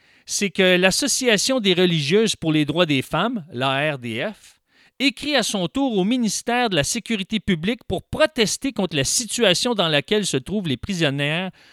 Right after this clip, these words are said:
de l'établissement de détention Leclerc à Laval. Ce que Le Devoir nous rapporte, c'est qu'elle reproche au gouvernement libéral d'avoir opéré un changement aux conséquences concrètes sur le quotidien des détenus. Si les centres de détention ont pour mission de procéder à la réhabilitation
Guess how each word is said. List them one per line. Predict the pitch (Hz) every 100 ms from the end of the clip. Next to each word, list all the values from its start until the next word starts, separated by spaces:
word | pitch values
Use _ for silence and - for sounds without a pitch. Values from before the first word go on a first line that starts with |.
| _ -
de | 117
l'établissement | 180 202 226 180 160 185 190
de | 123
détention | 113 180 165 143 - 156
Leclerc | 139 - 165 170
à | 131
Laval. | 120 123 120 87 - _ _ _ _ _ -
Ce | -
que | 151
Le |
Devoir | 135 143 170 180
nous | 143
rapporte, | 135 - 233 -
c'est | 151
qu'elle | - 147 143
reproche | 131 226 - 214 196 - -
au | 135 143
gouvernement | 175 196 175 170
libéral | 151 226 175 143 127 151 175 - _ -
d'avoir | 151 143 185 -
opéré | 262 269 247 226 214
un | 240 156
changement | - - 214 185 165 180 202 226 _
aux | - 156
conséquences | - 254 - 208 214 208 -
concrètes | - 254 226 196 220
sur | - 135
le | 123
quotidien | - 202 156 143 202
des | 165
détenus. | 147 156 - 160 120 _ _ _ _ _ _ _ _ _ _ _ _ -
Si | - - 214
les | 240 247
centres | - 254 175
de |
détention | 165 226 - 208 185 220 185
ont |
pour | - 156
mission | 180 220 - 247 202
de | 139
procéder | - 202 220 202
à | 202
la | 123 123
réhabilitation | 202 254 196 214 175 - 180 156 - 202